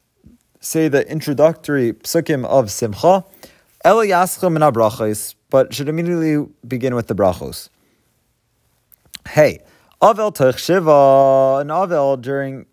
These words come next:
during Shiva, um, Ein Lo Yispal Lefnei HaTeva, Ela Imein Sham Acher Yishe Yispal. He should not be Chazan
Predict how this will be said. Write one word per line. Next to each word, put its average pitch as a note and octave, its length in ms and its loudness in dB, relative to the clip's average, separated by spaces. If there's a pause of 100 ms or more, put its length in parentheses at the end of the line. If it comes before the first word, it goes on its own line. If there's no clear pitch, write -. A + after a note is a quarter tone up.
(140)
during B2 280 -6
Shiva, C#3+ 440 0 (460)
um, C3 500 2 (320)
Ein G3+ 200 -2
Lo F#3 180 0
Yispal E3+ 380 2
Lefnei C#3+ 200 -4
HaTeva, F#3 320 0
Ela D#3 200 2
Imein D#3+ 300 -6
Sham D3 160 -4
Acher C3 340 -4
Yishe A#2+ 240 -8
Yispal. G#2 300 -4
He F2+ 40 -6
should - 140 -12
not E3 260 -2
be D#3 100 -6
Chazan C#3+ 600 -2